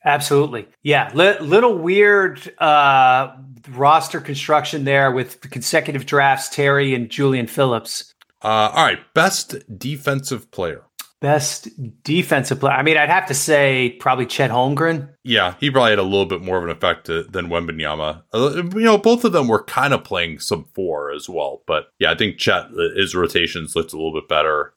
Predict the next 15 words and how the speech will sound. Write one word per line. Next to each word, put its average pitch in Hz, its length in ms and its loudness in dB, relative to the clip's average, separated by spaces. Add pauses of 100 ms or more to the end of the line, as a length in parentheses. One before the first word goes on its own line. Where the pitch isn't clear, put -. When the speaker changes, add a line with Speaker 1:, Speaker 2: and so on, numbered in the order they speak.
Speaker 2:
Uh, 76 360 0
again, 110 260 -2
with 87 160 -4
Wembanyama 78 640 -2
noting 76 380 -4
that 76 160 -8
he's, 76 340 -14
you 85 80 -14
know, 73 80 -8
not 76 300 -4
in 73 120 -8
the, 71 220 -8 (140)
the 87 80 -6
greatest 82 320 0
shape. 82 420 -2